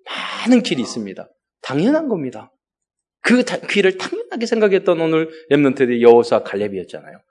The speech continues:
왜? 언약의 여정, 이 축복의 여정, 갑절의 은혜를 받은 사람이기 때문에 그걸 볼 수 있었어요. 음. 여러분도 그러한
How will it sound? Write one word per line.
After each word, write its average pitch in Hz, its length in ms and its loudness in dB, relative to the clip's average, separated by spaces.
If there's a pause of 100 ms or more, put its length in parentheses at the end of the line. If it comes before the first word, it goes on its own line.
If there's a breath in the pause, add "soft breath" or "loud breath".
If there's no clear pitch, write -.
(220)
왜? 139 280 2 (240 loud breath)
언약의 175 580 8
여정, 131 460 4
이 190 180 2
축복의 202 600 0
여정, 135 540 4 (500 loud breath)
갑절의 277 720 2
은혜를 175 280 4
받은 127 280 -6
사람이기 135 500 -4
때문에 101 240 -8
그걸 214 180 -2
볼 165 180 -4
수 - 140 -4
있었어요. - 500 -12 (480)
음. 50 60 -20 (1200)
여러분도 101 360 -4
그러한 113 500 2